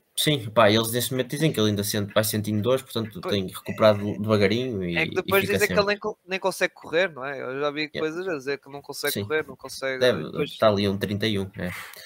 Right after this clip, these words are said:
Speaker 2: Pois.
Speaker 1: Mas, eh, é, é sempre
Speaker 2: Opa.
Speaker 1: complicado no, no,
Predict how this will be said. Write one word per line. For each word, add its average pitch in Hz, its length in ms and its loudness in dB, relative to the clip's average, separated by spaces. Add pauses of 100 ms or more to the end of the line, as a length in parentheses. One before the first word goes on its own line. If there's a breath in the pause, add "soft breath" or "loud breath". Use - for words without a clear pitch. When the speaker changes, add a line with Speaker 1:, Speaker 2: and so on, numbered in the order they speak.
(160)
Speaker 2:
Pois. 156 360 -4
Speaker 1:
Mas, 87 680 -2
eh, - 240 -4 (500)
é, - 260 8
é - 20 10
sempre 123 260 0
Speaker 2:
Opa. - 80 -8
Speaker 1:
complicado 101 560 -2 (200)
no, 101 420 -4
no, 95 480 -2